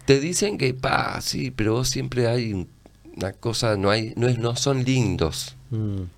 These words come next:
Speaker 1: Este, no son para poner en la casa.
Speaker 2: Mm. No estaba tratando de, de que sea lindo.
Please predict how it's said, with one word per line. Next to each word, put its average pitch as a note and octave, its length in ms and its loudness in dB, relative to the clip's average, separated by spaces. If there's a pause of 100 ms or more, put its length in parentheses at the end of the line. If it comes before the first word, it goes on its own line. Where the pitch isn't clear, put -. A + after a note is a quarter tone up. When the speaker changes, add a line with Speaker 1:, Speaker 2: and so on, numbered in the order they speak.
(140)
Speaker 1:
Este, G2 160 0
no F#2+ 140 2
son B2+ 260 2
para F2+ 220 4
poner F#2 260 2
en F2 60 0
la E2+ 80 0
casa. E2+ 460 -2
Speaker 2:
Mm. G#2+ 380 -2 (440)
No B2+ 160 2
estaba C3 320 4
tratando A#2 400 0
de, A2 140 2 (280)
de C3+ 100 2
que C3 100 2
sea C#3 180 2
lindo. C3 400 4